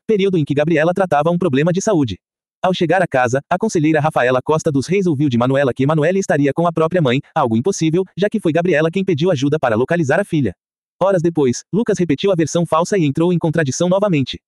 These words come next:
Pressionado, o pai admitiu informalmente que ocultaram o corpo para evitar a prisão e apontou Manuela como autora da morte.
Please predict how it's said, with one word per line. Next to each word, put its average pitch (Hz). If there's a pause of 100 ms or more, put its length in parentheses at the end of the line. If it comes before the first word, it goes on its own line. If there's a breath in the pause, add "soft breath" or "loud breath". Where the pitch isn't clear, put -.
(380)
Pressionado, 147
o 190
pai 214
admitiu 185
informalmente 165
que 147
ocultaram 156
o 139
corpo 143
para 165
evitar 160
a 180
prisão 151
e 160
apontou 143
Manuela 147
como 185
autora 151
da 175
morte. 143